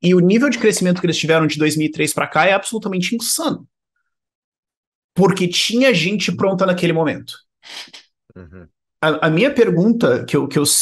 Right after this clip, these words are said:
Speaker 1: que eu, que eu sempre tô me fazendo, que eu, que eu sempre tô botando de pressão na minha cabeça é: eu preciso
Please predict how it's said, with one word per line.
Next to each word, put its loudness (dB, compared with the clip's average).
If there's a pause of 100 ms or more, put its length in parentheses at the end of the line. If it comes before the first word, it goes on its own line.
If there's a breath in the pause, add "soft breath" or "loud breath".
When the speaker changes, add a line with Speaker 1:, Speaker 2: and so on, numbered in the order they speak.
(200)
Speaker 1:
que -2
eu, 0
que -4
eu 0
sempre 0
tô -2
me 4
fazendo, 0
que -4
eu, -2
que -6
eu 0
sempre -4
tô 0
botando 0
de -8
pressão -4
na 0
minha 0
cabeça 0
é: 0 (560)
eu 2
preciso 0